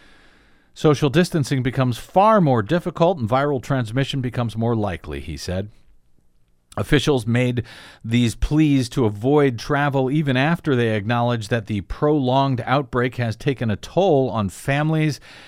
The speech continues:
and that people are craving connection after months of isolation, which I certainly understand.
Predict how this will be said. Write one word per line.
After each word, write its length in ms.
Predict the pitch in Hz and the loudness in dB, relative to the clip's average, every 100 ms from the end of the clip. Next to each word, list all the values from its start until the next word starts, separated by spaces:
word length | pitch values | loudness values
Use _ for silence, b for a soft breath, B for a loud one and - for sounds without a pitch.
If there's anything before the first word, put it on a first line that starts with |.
| B B B - | B B B -4
and 120 | 107 | -4
that 120 | 107 | 0
people 360 | 135 127 123 120 | 0 0 2 2
are 120 | 104 | 0
craving 560 | - 143 156 147 135 | -2 2 2 0 -4
connection 580 | - 131 143 151 190 196 | -2 -2 -2 -2 -2 -2
after 300 | 135 110 120 | -2 -4 -4
months 400 | 101 113 143 - | 0 0 0 -2
of 180 | 135 113 | -4 -4
isolation, 880 | 110 113 117 104 110 131 - 208 208 b b b b b b b b - | -4 -4 -4 -4 -4 -4 -2 -4 -4 b b b b b b b b -12
which 160 | 95 | -6
I 80 | 98 | -6
certainly 580 | 87 - 160 - 113 98 | -4 -2 0 0 -2 -2
understand. 760 | 92 87 - 92 87 110 147 | -2 -4 -6 -6 -4 -4 -4